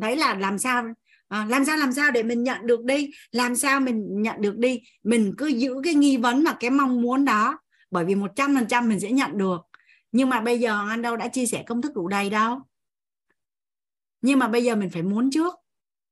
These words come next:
là, à, mình có muốn có cái hiện thực giống như người đó hay không, hoặc mình có muốn là mình có cái năng lượng đó hay không, thì mình chỉ nhận được cái điều mình muốn thôi, và mình chỉ có được cái câu trả lời nếu như mà mình có nghi vấn.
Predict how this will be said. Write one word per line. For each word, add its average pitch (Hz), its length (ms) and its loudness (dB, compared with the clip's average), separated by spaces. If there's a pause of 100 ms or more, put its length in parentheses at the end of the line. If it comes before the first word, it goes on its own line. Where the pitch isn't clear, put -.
(240)
là, 202 200 2
à, 208 420 -4 (280)
mình 208 220 -2
có 254 120 -2
muốn 262 300 2 (120)
có 240 220 -2
cái 339 100 0
hiện 277 200 -2
thực 202 220 -2
giống 226 320 2
như 294 180 2
người 220 300 0
đó 185 300 0
hay 285 220 -2
không, 262 380 0 (280)
hoặc 202 160 -4
mình 190 220 -4
có 233 120 -2
muốn 254 340 2
là 262 180 0
mình 185 160 -4
có 202 140 -4
cái 294 120 -4
năng 262 200 0
lượng 190 200 -6
đó 220 60 -2
hay 277 140 -2
không, 240 200 -2 (300)
thì 190 260 0 (360)
mình 214 200 2
chỉ 170 120 -2
nhận 214 200 -2
được 208 180 0
cái 311 100 -2
điều 254 200 4
mình 202 220 0
muốn 233 220 2
thôi, 254 420 0 (360)
và 185 160 2
mình 190 280 0
chỉ 165 220 -2
có 220 180 2
được 302 160 0
cái 277 140 -2
câu 247 180 2
trả 202 200 -4
lời 185 260 0
nếu 208 160 -2
như 277 140 4
mà 240 120 0
mình 180 180 -2
có 214 120 -2
nghi 269 180 4
vấn. 226 280 0